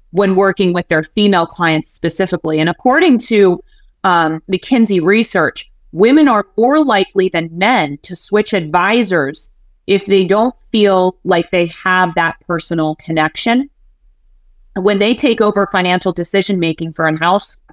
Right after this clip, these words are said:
for a household, they typically seek out new wealth management relationships to better suit their needs. And in fact, seventy percent of women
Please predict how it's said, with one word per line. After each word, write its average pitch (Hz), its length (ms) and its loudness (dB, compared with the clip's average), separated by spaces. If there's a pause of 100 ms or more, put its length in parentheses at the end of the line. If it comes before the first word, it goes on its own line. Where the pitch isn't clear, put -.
for 180 100 0
a 156 60 -2
household, 190 360 0
they 170 100 0
typically 196 520 -2
seek - 400 -6
out 175 340 -2 (460)
new 208 320 2
wealth 202 340 2
management 185 520 -2
relationships 175 840 -2
to 175 120 -6
better 175 280 0
suit 175 300 -4
their 160 160 0
needs. 185 320 0
And 160 160 -4 (540)
in 185 80 -6
fact, 196 240 -2
seventy 254 540 2
percent 202 360 -2
of 160 140 -6
women 160 540 -2